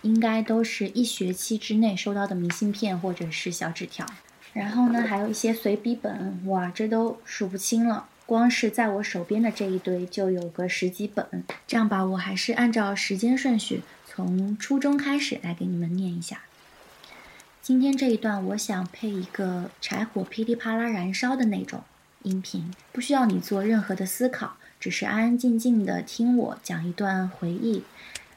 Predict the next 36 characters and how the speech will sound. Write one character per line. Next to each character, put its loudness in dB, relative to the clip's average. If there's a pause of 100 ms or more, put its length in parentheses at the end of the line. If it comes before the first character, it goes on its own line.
(140)
同 0
时， 0
如 0
果 -2
能 -2
够 0
勾 2
起 -2
你 -2
的 -6
一 0
些 -2
回 -4
忆， -4 (120)
那 0
我 -2
这 -6
个 -4
播 -2
客 -6
的 -4
目 0
的 -6
就 -6
达 -10
到 -4
了。 -10 (1800)
现 2
在 4
右 2
手 0
边 -2
呢， 0
有 -2
一 -4
堆， 4